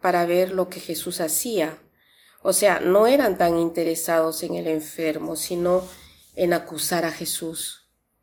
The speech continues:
O sea, lo que me viene de decir en este momento es que a veces nosotros hacemos como los fariseos, que entramos en la iglesia para ver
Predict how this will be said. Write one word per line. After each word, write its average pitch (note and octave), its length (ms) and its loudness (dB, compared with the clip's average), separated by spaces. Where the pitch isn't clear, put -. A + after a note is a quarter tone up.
O F3+ 80 -4
sea, F3+ 480 2
lo F#3+ 240 2
que G3 80 0
me F#3 160 2
viene A#3+ 260 4
de G3 160 0
decir F3+ 380 -2
en F3+ 100 2
este F3 300 -4
momento E3+ 720 -2
es F3 200 -4
que F3 120 -6
a E3 40 -4
veces E3+ 320 -6
nosotros E3 880 -8
hacemos F#3 880 2
como F3 280 -2
los E3 180 -4
fariseos, D#3+ 800 -6
que F#3 100 2
entramos G3 500 2
en F#3 80 -2
la F3 80 0
iglesia F#3+ 640 -4
para F3 240 -4
ver F3+ 420 -2